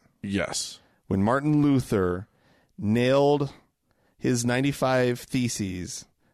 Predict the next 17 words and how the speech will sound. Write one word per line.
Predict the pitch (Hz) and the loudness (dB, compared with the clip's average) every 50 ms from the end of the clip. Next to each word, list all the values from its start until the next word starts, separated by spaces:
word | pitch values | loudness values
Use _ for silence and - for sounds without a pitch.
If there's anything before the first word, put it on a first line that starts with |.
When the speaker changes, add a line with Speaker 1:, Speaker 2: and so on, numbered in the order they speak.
| _ _ - | _ _ -8
Speaker 2:
to | - 120 110 107 104 104 104 104 | -4 0 0 2 2 2 2 0
the | 101 101 98 101 - _ - | -2 -4 -8 -10 -14 _ -6
door | 101 92 87 | -4 -2 -2
of | 85 | -4
some | - - 82 85 | -4 -8 -10 -12
church. | - - - - - - | -14 -16 -18 -20 -20 -20
Speaker 1:
He | _ - - 135 | _ -6 -6 -6
flung | 131 - - 151 156 160 160 | -4 -2 0 0 0 0 -2
feces | - - 135 143 156 - 185 160 139 131 | -2 -2 -2 0 0 0 0 0 0 0
at | 139 127 - | -2 -4 -4
the | 117 | -4
door | 110 123 143 156 151 | -4 -2 0 0 0
of | 127 113 | 0 -2
a | |
Speaker 2:
<laughs> | 101 - | -2 -4
Speaker 1:
church? | - - 135 - 113 - | -4 -4 -2 -2 -2 -2
Speaker 2:
No, | 156 165 175 170 165 165 160 156 | -2 0 0 0 0 0 -2 -2